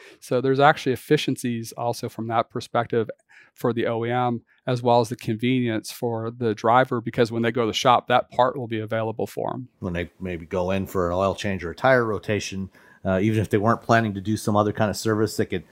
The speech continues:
Speaker 2: have that done proactively so before they maybe get stranded somewhere.
Speaker 1: Exactly. That's the real benefit to the, uh, the driver, is that these kinds of issues are handled, uh, ahead of time.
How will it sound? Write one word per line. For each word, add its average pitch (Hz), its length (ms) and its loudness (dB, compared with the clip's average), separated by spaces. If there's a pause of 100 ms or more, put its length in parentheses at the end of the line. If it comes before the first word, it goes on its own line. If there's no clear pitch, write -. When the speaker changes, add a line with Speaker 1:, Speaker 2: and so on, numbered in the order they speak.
(180)
Speaker 2:
have 120 200 4
that 104 220 0
done 110 340 -2
proactively 95 840 0 (240)
so 107 240 -2
before 107 480 0
they 98 120 2
maybe 95 280 -2
get 87 160 -4
stranded 110 480 2
somewhere. 85 380 -4
Speaker 1:
Exactly. 127 540 -2
That's 127 300 2
the 147 140 0
real 127 160 0
benefit 123 480 0
to 123 40 -6
the, 117 260 -6
uh, 110 120 -6
the 113 140 -6
driver, 113 560 -2
is 104 100 -8
that 107 240 -2
these 151 240 4
kinds 143 480 2
of 117 80 0
issues 123 460 2
are 113 100 0
handled, 113 640 -4
uh, 110 180 -4
ahead 120 320 0
of 113 100 -2
time. 107 340 -4